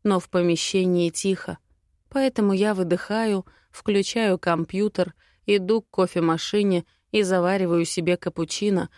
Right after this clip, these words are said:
чтобы взбодриться перед тяжелым рабочим днем. Босс появляется в холле ровно в девять,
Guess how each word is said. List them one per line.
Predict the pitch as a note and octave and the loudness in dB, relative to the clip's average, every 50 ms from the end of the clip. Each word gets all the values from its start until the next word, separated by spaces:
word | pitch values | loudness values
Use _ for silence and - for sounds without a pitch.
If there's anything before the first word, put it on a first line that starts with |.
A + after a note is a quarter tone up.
| - - - _ | -20 -20 -20 _
чтобы | - - - A3+ F#3 F3 F3+ F3+ | -16 -8 -4 -2 -2 0 0 -2
взбодриться | E3+ E3+ E3 F3+ F3 E3+ F3 F#3 G#3+ G#3+ - - - D#3+ | -2 -2 0 0 0 0 0 0 0 0 0 -2 -4 -4
перед | - E3+ E3 D#3+ D#3+ - | -2 -2 -2 -2 -2 -4
тяжелым | - - F3 E3+ E3 F3+ G3 G3 F#3+ F3+ E3+ E3+ | -4 -4 -4 -4 -2 -2 0 0 2 2 0 0
рабочим | E3+ E3 D#3 E3+ F3 F#3 - - - E3+ F3 D#3+ | 0 0 0 0 0 0 -2 -2 -4 -4 -4 -4
днем. | - F3 F3 F3+ F3+ E3+ D#3+ D#3 - _ _ _ _ _ _ _ _ _ _ _ _ _ _ _ _ _ _ _ | -2 -2 0 0 0 0 -2 -4 -8 _ _ _ _ _ _ _ _ _ _ _ _ _ _ _ _ _ _ _
Босс | A#3+ A3+ B3 B3 B3 A#3 - | 0 2 2 2 2 0 -2
появляется | - G3 F#3+ F#3+ F#3 F3+ F#3 G3 G#3 G#3 G3 F3+ - - - F3 E3 | -2 0 2 2 4 4 2 2 2 2 0 -2 -4 -2 -2 -2 -2
в | - | -2
холле | - - - G#3 A3 G#3+ G3+ F#3 F#3+ | -8 -6 -2 0 0 2 2 2 2
ровно | F3+ F#3+ G3 F#3+ F#3+ F#3 F#3 | 2 0 0 0 0 0 -2
в | E3+ F3 | -2 -2
девять, | E3 F3+ G3+ G3+ F#3+ F3 D#3+ - - - | 0 0 2 2 0 -2 -4 -8 -12 -14